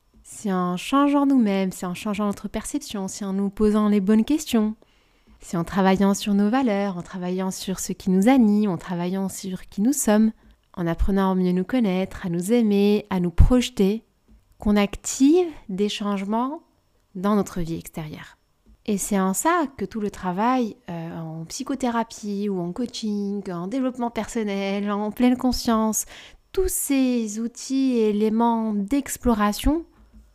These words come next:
vont venir aider à faire grandir la richesse intérieure. Et une fois que cette richesse intérieure est grande, il y a une stabilité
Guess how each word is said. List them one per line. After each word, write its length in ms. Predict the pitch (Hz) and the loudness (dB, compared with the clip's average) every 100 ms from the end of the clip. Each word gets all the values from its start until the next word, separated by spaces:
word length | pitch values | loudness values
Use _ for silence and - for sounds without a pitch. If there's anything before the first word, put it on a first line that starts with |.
| _ | _
vont 180 | - 254 | -2 0
venir 680 | 240 240 247 247 233 214 202 - | 2 4 6 6 4 2 -2 0
aider 300 | 262 233 254 | 0 4 2
à 120 | 214 | 2
faire 280 | 196 262 254 | 0 0 0
grandir 680 | 233 233 226 220 226 214 196 | 0 0 -2 -2 -4 -4 -4
la 220 | 202 202 | -2 -2
richesse 680 | 196 190 208 185 180 - - _ _ | -4 -6 -6 -6 -8 -16 -20 _ _
intérieure. 580 | 175 170 196 214 254 392 - - - - 214 | -12 -6 -2 0 0 0 -6 -20 -20 -12 -8
Et 160 | - | 0
une 80 | 269 | 0
fois 200 | 269 320 | 2 0
que 100 | 254 | 0
cette 180 | 220 208 | -4 -6
richesse 460 | 220 226 240 226 - | -6 -4 -4 -4 -8
intérieure 640 | 214 - 196 196 190 180 | -8 -6 -4 -2 -4 -4
est 160 | 170 175 | -4 -4
grande, 260 | 226 294 | 0 0
il 80 | 220 | 0
y 40 | |
a 40 | 180 | -2
une 140 | 180 | -4
stabilité 720 | 175 - 254 220 214 208 370 | -6 -6 -4 -2 -4 -4 -6